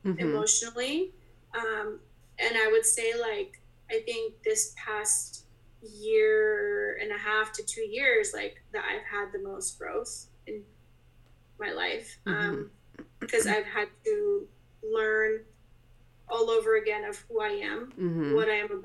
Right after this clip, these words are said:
Speaker 2: about,
Speaker 1: Right.
Speaker 2: um, kind of a mother I am, what kind
Speaker 1: Mm-hmm.
Speaker 2: of a friend I am, what kind of a daughter, um, you know, coming back to my passions and really realizing what my worth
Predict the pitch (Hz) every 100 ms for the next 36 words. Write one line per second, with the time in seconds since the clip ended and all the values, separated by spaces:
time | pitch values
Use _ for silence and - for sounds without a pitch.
0 | - 415 508 - - - 156 139 - 427
1 | 415 202 392 - - - 466 440 427 415
2 | 392 392 415 427 427 427 277 294 - -
3 | 165 - 403 381 - 403 403 415 403 415
4 | 415 254 285 - - - - 220 220 214
5 | 208 190 196 185 196 208 294 - _ -
6 | _ _ - 220 220 208 202 202 - -
7 | - - - - _ - - - 240 214
8 | 208 208 - - - - 466 453 302 392
9 | 427 - 466 440 427 - - 277 - 453
10 | 453 427 415 415 208 202 403 427 - -
11 | - _ - - 440 226 220 214 440 -
12 | 392 - - 202 196 - 202